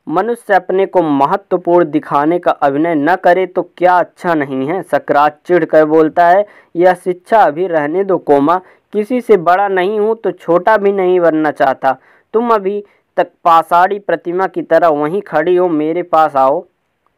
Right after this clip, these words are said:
कोमा, पाषाणी? हाँ राजा, पाषाणी के भीतर भी कितने मधुर स्रोत बहते रहते हैं,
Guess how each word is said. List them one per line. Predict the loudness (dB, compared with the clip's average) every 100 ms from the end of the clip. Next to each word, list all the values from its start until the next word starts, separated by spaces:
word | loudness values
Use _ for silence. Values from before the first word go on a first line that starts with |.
| 0
कोमा, | 0 2 -2
पाषाणी? | 0 0 2 0 0 -4 -12
हाँ | -6 -2 2
राजा, | 2 2 -2
पाषाणी | 0 0 0 0 0 -2
के | -6 -6
भीतर | -4 -4 0 0
भी | 2 0
कितने | -2 0 2
मधुर | 4 2 0 -4
स्रोत | -4 0 0
बहते | 0 0 0 0 0
रहते | 0 0 -4
हैं, | -6 -8